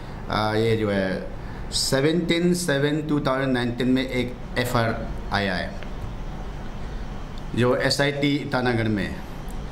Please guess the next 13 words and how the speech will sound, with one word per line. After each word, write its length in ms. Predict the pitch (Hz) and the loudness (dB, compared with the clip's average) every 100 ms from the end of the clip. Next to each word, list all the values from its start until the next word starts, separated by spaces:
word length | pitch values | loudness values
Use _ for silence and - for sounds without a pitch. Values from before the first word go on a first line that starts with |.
| - - - | -8 -8 -2
वो 200 | - 190 | 2 2
एफ़आईआर, 760 | 185 - - 160 190 185 190 165 | 2 0 0 2 4 4 2 2
एफ़आईआर 360 | 175 175 180 | 2 2 4
में, 320 | 175 165 156 151 | 4 4 2 0
एफ़आईआर 420 | 151 175 180 180 | 0 2 2 2
में 240 | 175 160 | 2 2
जो 120 | 147 143 | 2 2
मेंशन 460 | 139 151 147 170 | 2 0 0 0
क्लियर 440 | 170 - 143 170 165 - | 0 0 2 2 0 0
कट 220 | 143 - | -2 0
किया 140 | 131 127 | 2 2
है 80 | 127 | 2
कि 420 | 123 139 165 | 0 0 0